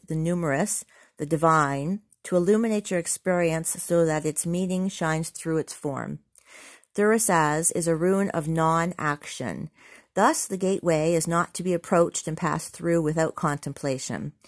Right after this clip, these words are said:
Here you are being confronted with a clear reflection of what is hidden in yourself, what must be exposed and examined before right action can be undertaken.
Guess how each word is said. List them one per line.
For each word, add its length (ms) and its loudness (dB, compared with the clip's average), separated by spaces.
Here 360 4
you 240 0
are 80 4
being 240 0
confronted 640 -4
with 180 -2
a 80 -2
clear 320 -2
reflection 640 -2
of 160 -2
what 240 -2
is 320 -8
hidden 300 -2
in 200 -4
yourself, 720 -2
what 180 4
must 280 2
be 120 2
exposed 760 4
and 140 -2
examined 640 0
before 300 -2
right 260 0
action 460 -6
can 200 -6
be 160 -6
undertaken. 840 -6